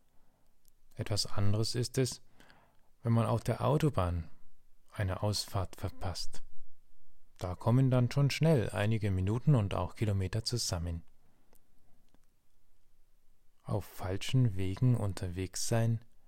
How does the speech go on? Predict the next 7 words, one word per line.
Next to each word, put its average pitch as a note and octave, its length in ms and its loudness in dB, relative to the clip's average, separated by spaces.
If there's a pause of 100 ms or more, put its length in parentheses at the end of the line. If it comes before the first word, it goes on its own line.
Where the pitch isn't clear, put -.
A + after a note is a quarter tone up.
(960)
die - 80 -10
am G#2 180 -2
Ziel G2+ 420 -2
vorbeiführen. F#2 1200 12 (1700)
Ich - 320 -8
kenne F2+ 320 0
das, - 480 -8